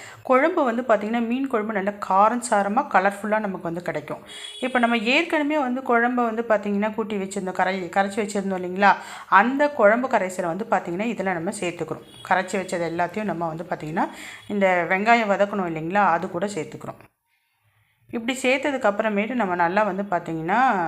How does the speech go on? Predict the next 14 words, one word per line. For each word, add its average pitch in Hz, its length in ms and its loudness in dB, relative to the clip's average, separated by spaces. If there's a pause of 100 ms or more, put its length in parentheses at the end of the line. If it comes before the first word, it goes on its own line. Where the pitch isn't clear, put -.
(220)
கலக்கி 165 380 -2
கொடுத்துக்கலாம். 151 580 -8 (4000)
இப்ப 240 300 -2
இந்த 254 340 2
சமயத்துல 220 640 -2 (840)
நம்ம 208 220 2
வந்து 208 180 2
என்ன 220 180 2
பண்ணிக்கலாம் 202 460 0
அப்படின்னு 196 240 -4
சொல்லிட்டு 196 240 -4
பார்த்தீங்கன்னா, 175 540 -2 (960)
உப்பு, 214 380 -4 (160)
காரம், 180 500 2